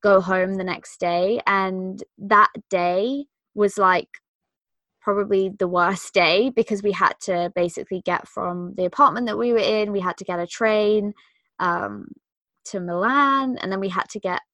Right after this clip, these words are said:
a coach from Milan to the airport, and then we had to wait at the airport for ages, and then we had to get a flight back home to London, and then we had to fly, um, get,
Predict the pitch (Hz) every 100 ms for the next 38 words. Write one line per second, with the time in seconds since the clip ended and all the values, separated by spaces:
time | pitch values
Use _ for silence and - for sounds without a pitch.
0 | _ _ - 196 - 233 226 - - 190
1 | 180 185 208 202 202 - - 214 226 -
2 | 220 214 - 185 185 175 - - 190 185
3 | 196 202 - - 185 - 190 208 214 -
4 | 202 202 202 190 190 190 180 - - 180
5 | 170 - 196 185 175 - - - _ _
6 | _ 175 180 - 220 214 208 190 214 240
7 | 233 226 226 220 220 202 190 190 190 190
8 | - 196 196 185 190 175 190 - - 175
9 | 170 170 _ _ _ 208 202 196 - 185
10 | 185 185 - _ - _ _ - 202 175
11 | -